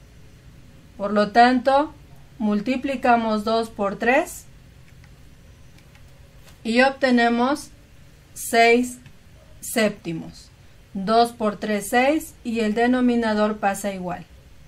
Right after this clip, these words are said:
También podemos haz-,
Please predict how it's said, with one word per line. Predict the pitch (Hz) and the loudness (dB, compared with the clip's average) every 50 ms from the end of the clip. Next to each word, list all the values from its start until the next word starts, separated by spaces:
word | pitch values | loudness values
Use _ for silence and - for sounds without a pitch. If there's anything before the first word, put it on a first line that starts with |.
| - - - - - - - - - - - - - - - - - - - - - - - - - - - - - - - - - - - - - - - - - - - - - - - - - - - - | -20 -20 -20 -20 -20 -20 -20 -20 -20 -20 -20 -20 -20 -20 -20 -20 -20 -20 -20 -20 -20 -20 -20 -20 -20 -20 -20 -20 -20 -20 -20 -20 -20 -20 -20 -20 -20 -20 -20 -20 -20 -20 -20 -20 -20 -20 -20 -20 -20 -20 -10 -2
También | - 269 277 294 294 285 277 247 240 233 240 247 240 - - - - - - - - - - | 2 4 4 6 6 6 6 4 4 4 2 0 -2 -4 -12 -18 -20 -20 -20 -20 -20 -8 -2
podemos | 247 233 226 226 233 233 233 247 254 254 277 | 0 0 2 2 2 0 0 -2 -2 -2 0
haz-, | 262 254 247 - | 0 -2 -2 -4